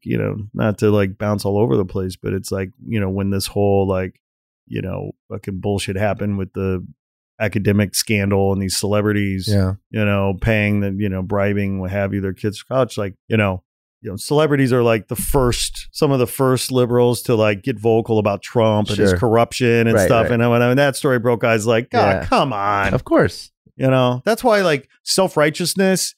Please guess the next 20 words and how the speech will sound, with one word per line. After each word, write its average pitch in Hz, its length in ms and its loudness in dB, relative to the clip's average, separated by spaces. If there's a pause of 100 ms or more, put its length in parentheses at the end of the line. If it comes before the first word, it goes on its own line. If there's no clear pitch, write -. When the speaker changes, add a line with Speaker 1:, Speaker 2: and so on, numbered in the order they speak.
Speaker 2:
Yeah. 82 180 0
Speaker 1:
is 139 120 4
a 123 100 4
slippery 165 480 2
fucking 135 400 0
slope. 113 380 0
You 143 140 -4
better 160 280 2
be 135 540 0 (180)
super 160 320 0
careful. 123 680 2
Speaker 2:
Right. 82 220 -2 (220)
Speaker 1:
You 131 100 -2
know, 117 140 2
nobody 151 560 0
is 127 140 0
innocent. 110 520 0
Nobody 123 480 2
is 143 160 2
fucking, 120 640 2